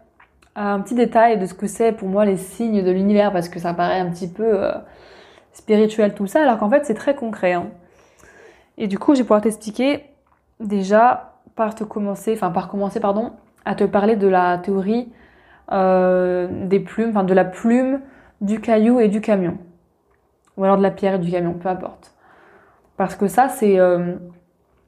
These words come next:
je sais pas si c'est une théorie, enfin bref, en fait, c'est,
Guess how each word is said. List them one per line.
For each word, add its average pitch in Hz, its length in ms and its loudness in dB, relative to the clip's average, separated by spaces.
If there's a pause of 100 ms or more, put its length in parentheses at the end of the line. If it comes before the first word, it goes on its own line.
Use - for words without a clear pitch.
(120)
je - 60 -20
sais - 60 -20
pas 262 100 -2
si - 100 -10
c'est 208 80 -4
une 180 120 -2
théorie, 202 320 4
enfin 185 180 0
bref, 185 320 0
en 180 60 -10
fait, 196 100 -6
c'est, 180 640 -4